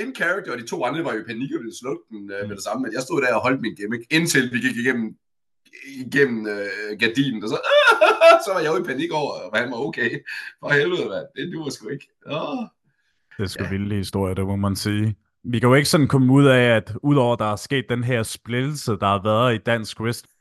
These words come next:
Speaker 2: hvad, hvad, hvad, hvad tænker du sådan egentlig, hvordan, øh, dansk wrestling-landskab egentlig så ud på det her tidspunkt?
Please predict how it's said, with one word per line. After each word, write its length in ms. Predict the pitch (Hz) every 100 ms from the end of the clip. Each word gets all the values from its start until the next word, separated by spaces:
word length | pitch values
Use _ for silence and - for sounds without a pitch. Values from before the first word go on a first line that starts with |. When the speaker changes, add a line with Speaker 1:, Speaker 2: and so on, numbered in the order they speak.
| _
Speaker 2:
hvad, 180 | - 127 123
hvad, 120 | 135
hvad, 140 | 143
hvad 120 | 135
tænker 300 | - 175 160
du 120 | 165 131
sådan 280 | - 143
egentlig, 200 | 143 143
hvordan, 400 | 117 113 123 143
øh, 300 | 135 117 107 101
dansk 340 | 135 135 - 123
wrestling-landskab 1600 | 139 131 131 120 104 98 _ _ - - 110 110 113 - 113 104
egentlig 280 | 110 123 117
så 120 | 110
ud 200 | 123 135
på 120 | 110
det 100 | 117
her 100 | 117
tidspunkt? 580 | - 143 - 110 98